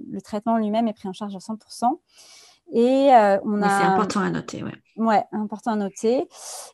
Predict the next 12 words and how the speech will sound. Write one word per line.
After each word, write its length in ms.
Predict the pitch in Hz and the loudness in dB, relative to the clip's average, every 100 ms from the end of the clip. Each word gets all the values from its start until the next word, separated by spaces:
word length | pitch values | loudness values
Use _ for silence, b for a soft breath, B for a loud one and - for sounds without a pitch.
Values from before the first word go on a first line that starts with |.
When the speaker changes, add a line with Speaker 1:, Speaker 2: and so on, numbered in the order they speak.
| - | 0
Speaker 1:
Et 340 | 233 262 285 - | 2 4 4 4
on 300 | 226 220 220 | 2 2 2
a 140 | 220 | 2
rapidement, 840 | 220 226 - 226 214 220 233 240 220 | 2 -2 -2 -4 -2 0 0 0 0
euh, 560 | 202 190 185 180 185 - | -4 -4 -6 -6 -8 -6
évoqué, 760 | 240 214 214 220 - 233 240 233 | -2 -2 -2 -6 -4 -2 0 0
euh, 400 | 208 196 190 180 | -2 -2 -2 -6
tout 220 | - - | -8 -6
à 80 | 202 | 0
l'heure 260 | 214 247 247 | 6 6 4
le 120 | 208 | -2
fait 240 | 220 240 | -2 -2